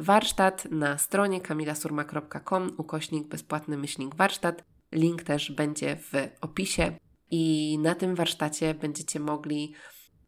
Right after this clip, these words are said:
zobaczyć, jak to jest w tych często zamkniętych przestrzeniach, głębszych programach, bo podchodzę do tego spotkania tak, że po prostu chcę Wam dać totalną wartość i transformację już od pierwszego spotkania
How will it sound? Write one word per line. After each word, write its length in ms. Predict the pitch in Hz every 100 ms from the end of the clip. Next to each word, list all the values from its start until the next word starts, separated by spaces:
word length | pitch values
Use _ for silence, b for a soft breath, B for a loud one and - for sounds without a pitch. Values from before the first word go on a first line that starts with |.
| _
zobaczyć, 800 | 160 175 175 190 190 190 180 - -
jak 300 | 185 214 220
to 120 | - 170
jest 360 | 147 160 -
w 120 | -
tych 320 | - 156 156 - - _ _ _
często 340 | 185 180 180
zamkniętych 800 | 175 220 233 220 202 214 196 196
przestrzeniach, 720 | - 196 - 185 180 180 185
głębszych 420 | 165 175 185 180 -
programach, 640 | 170 165 160 160 165 - _ _ _
bo 300 | 165 160 156
podchodzę 420 | 160 165 165 160
do 80 | 156
tego 180 | 156 160
spotkania 480 | - 160 160 151 151
tak, 240 | 151 147
że 80 | 160
po 60 |
prostu 280 | - 160 -
chcę 200 | - 156
Wam 300 | 147 147 143
dać 220 | 147 151
totalną 640 | - 156 170 156 156 151 160
wartość 640 | 156 160 165 156 160 160 165
i 40 |
transformację 760 | 160 156 160 165 160 160 165 160
już 140 | 160
od 100 | 160
pierwszego 560 | 160 156 165 156 151 -
spotkania 640 | - 160 - 175 175 180